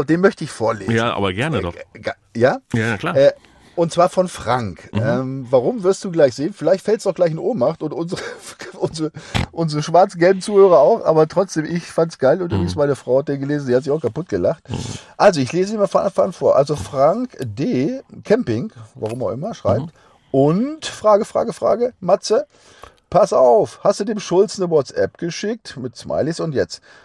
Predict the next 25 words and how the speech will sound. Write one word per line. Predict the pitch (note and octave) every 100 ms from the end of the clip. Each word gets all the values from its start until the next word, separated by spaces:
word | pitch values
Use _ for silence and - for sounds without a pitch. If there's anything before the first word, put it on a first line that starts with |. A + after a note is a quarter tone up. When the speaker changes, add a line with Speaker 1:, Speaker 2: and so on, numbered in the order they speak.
| _
Speaker 1:
Modeste | - B2 A#2 C3 G3 - - - B3+ -
inne | - G#3 A3 G#3+ G#3 -
Nachspielzeit | D#3+ F3 B3+ A#3+ - G#3 G#3+ - G#3+ A3+
ins | - F#3 -
Eck. | - G#3+ - - _ _ -
Was | F3 -
hab | F#3+ G#3+
ich | F3+
gelacht, | G3 G3 A3+ A3+ -
Jungs? | B3+ G3 G3 - - - - _
Genauso | - D#3+ F#3 A3 F#3+
wie | G#3
beim | G#3+ F3+
Zuschauen | - A3+ - G3+ E3+
Riva | F3+ A#3 G#3
der | G3 F#3+
Garde | E3 G3+ A3+ F#3
in |
den | E3+
letzten | G3 - F#3
fünfzehn | - G#3+ F#3 - A3
Minuten. | A3 A3+ A3+
Und | -
jetzt | F#3+ G#3+ -
kommt's. | - A3+ G3